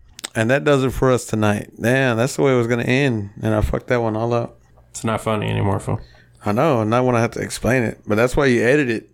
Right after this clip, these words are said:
Speaker 1: so
Speaker 2: Yeah,
Speaker 1: that it
Speaker 2: no,
Speaker 1: sounds
Speaker 2: I,
Speaker 1: funny.
Speaker 2: yeah.
Speaker 1: Do you remember you
Speaker 2: It
Speaker 1: gotta,
Speaker 2: wasn't funny to
Speaker 1: do you
Speaker 2: begin
Speaker 1: remember
Speaker 2: with,
Speaker 1: how to
Speaker 2: though.
Speaker 1: edit? That's the other, that's the question.
Speaker 2: That's the real question. Hell yeah, that is the real question.
Speaker 1: You gotta get that A I editing.
Speaker 2: Fuck.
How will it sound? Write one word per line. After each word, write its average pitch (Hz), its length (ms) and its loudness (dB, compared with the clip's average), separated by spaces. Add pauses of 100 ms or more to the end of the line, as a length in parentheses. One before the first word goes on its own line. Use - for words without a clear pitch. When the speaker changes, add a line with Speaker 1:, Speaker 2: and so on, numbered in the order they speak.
(340)
Speaker 1:
so - 80 -2
Speaker 2:
Yeah, 120 80 2
Speaker 1:
that 110 80 2
it - 40 -2
Speaker 2:
no, 104 40 -2
Speaker 1:
sounds 120 400 0
Speaker 2:
I, - 40 -4
Speaker 1:
funny. 98 260 -6 (180)
Speaker 2:
yeah. 104 200 -10 (420)
Speaker 1:
Do 110 100 0
you 107 100 4
remember 127 320 2
you 127 100 2
Speaker 2:
It - 20 4
Speaker 1:
gotta, 131 140 4
Speaker 2:
wasn't 104 160 -6
funny 107 240 -4
to - 60 -6
Speaker 1:
do 123 60 2
you 139 60 4
Speaker 2:
begin 151 120 2
Speaker 1:
remember 160 140 2
Speaker 2:
with, 139 80 2
Speaker 1:
how 156 120 4
to 147 40 4
Speaker 2:
though. 139 60 4
Speaker 1:
edit? 190 420 2 (140)
That's 160 260 -2
the 127 80 0
other, 175 160 0
that's 156 220 0
the - 60 -14
question. 131 400 0
Speaker 2:
That's - 0 -
the 104 120 -6
real 123 160 -2
question. 101 500 -6
Hell 113 160 -2
yeah, 117 220 -2
that 110 180 0
is 120 200 -2
the 110 80 -2
real 104 160 -2
question. 104 480 -6 (440)
Speaker 1:
You 113 60 -4
gotta 117 160 0
get 120 140 0
that 107 160 2
A 127 240 4
I 135 340 4
editing. 127 520 0 (840)
Speaker 2:
Fuck. - 560 -6